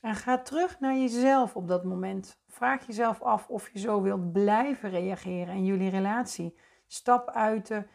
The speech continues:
"ja, maar jij" en neem verantwoording voor je eigen creatie. En ja, het kan zijn dat jullie het niet redden samen. Maar het uit je patronen stappen doe je niet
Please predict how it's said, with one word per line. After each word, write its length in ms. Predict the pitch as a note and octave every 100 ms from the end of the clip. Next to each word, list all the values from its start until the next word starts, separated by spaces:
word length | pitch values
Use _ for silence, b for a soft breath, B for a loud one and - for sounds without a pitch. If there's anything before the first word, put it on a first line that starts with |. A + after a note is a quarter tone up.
| b b
"ja, 320 | G3+ G3+ G3+
maar 240 | G3 F#3+ F#3+
jij" 440 | F#3+ G#3+ G#3+ E3+
en 120 | F3
neem 200 | F3+ F#3 E3+
verantwoording 680 | F#3+ F#3+ A#3+ A3 F#3 F#3
voor 160 | F3+ F#3
je 60 | F3
eigen 300 | F3+ E3+ F3
creatie. 800 | - F#3+ G3 A3 G#3+ - F3+ - _ _ _ _ _ _ _ _ _ _ _
En 200 | - G#3
ja, 400 | F#3+ D#3 G#3 B3 _ _
het 200 | - -
kan 280 | - G3 F#3+
zijn 340 | F3 D#3 E3+ G#3
dat 160 | F#3+
jullie 260 | G3 F#3+ F#3+
het 100 | F3+
niet 180 | F#3+ F#3+
redden 320 | F3+ F3 F3
samen. 540 | - F3 D#3+ F3 A3+ b b b b b b -
Maar 100 | G3+
het 120 | F#3
uit 220 | G#3+ G#3+
je 60 | G3+
patronen 520 | A3+ A3+ A#3 B3 A#3
stappen 440 | - A3 F#3+ F#3
doe 200 | G3+ A3+
je 260 | G#3+ A3+ C4
niet 560 | A#3 G#3+ G#3+ A3+ -